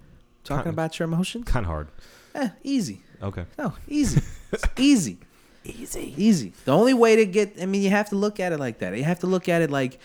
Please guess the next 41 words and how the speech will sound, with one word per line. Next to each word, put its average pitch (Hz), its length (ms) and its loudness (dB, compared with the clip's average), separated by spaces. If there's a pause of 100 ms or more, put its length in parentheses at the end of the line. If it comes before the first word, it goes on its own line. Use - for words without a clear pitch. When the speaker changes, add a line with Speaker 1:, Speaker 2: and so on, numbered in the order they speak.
(400)
Speaker 1:
it's 143 200 0
not, 151 380 0 (480)
it's 156 180 -4
not 196 160 0
this 202 160 -2
mountain 147 540 -2
that 101 140 -4
we 110 100 -4
have 101 220 -4
to 98 80 -10
climb. 90 360 -10
Speaker 2:
Yeah. 87 200 -4
Speaker 1:
It's - 200 -8
just, 113 280 -4
Speaker 2:
Well, 156 80 4
'cause 120 60 -2
Speaker 1:
it's 113 40 0
Speaker 2:
then 120 80 2
you 147 60 4
Speaker 1:
one 175 80 4
Speaker 2:
won't 190 100 2
Speaker 1:
step. 120 220 0
Speaker 2:
even 95 40 0
start. 76 320 -6 (120)
You 92 80 -14
Speaker 1:
Yeah, 269 160 -2
Speaker 2:
just 135 140 -2
have 85 80 -6
to, - 40 -8
Speaker 1:
exactly. 90 540 -6
Speaker 2:
you 101 60 -4
have 95 100 -4
to - 100 -8
focus 139 400 0
on 107 280 -2
the 95 120 -4
step 123 340 -6
right 104 140 0
ahead 90 180 -4
of 76 60 -10
you. 69 80 -14